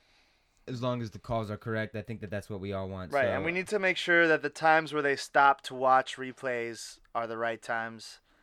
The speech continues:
Speaker 2: Let the game, let the game, uh, the only thing that I have a problem with is that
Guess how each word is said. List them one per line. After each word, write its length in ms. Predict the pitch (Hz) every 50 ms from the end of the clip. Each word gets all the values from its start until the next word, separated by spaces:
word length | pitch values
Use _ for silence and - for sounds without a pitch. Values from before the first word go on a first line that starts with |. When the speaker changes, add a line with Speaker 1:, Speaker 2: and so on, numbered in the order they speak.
| _ _ _ _
Speaker 2:
Let 180 | - 143 147 151
the 80 | 165
game, 380 | 143 147 156 160 160 156 160 - -
let 140 | 135 156 151
the 60 | 160
game, 340 | 147 160 160 160 160 160 - - _ - - -
uh, 360 | - 139 135 135 131 131 127 123 _ _ _ _ _ _ _ _ _ _ _ _
the 100 | 147 160
only 180 | 180 208 233 226
thing 140 | 214 240 233
that 100 | 214 185
I 80 | 170
have 140 | 196 214 208
a 60 | 185
problem 320 | - - 190 196 214 202 180
with 100 | 165 147
is 100 | 143 131
that 300 | 151 147 135 - -